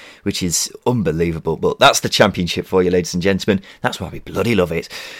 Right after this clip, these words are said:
Uh, let's go to Saint Andrews, where there was another shock, because Birmingham won one nil against Brentford, thanks to Jeremy Baylor.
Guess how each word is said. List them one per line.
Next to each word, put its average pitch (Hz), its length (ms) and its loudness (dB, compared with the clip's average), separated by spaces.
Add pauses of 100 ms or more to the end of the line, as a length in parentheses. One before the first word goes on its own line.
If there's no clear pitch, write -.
(160)
Uh, 208 240 12
let's - 420 6 (220)
go 151 380 10
to - 200 2
Saint 156 300 6
Andrews, 117 460 4
where 127 100 10
there 120 80 10
was 113 140 4
another 127 260 8
shock, - 340 4
because 95 240 0
Birmingham 101 380 6
won 95 160 8
one 98 200 8
nil 104 200 10
against 95 380 4
Brentford, 101 440 4
thanks 95 280 0
to 92 180 2 (260)
Jeremy 98 420 4
Baylor. 101 500 6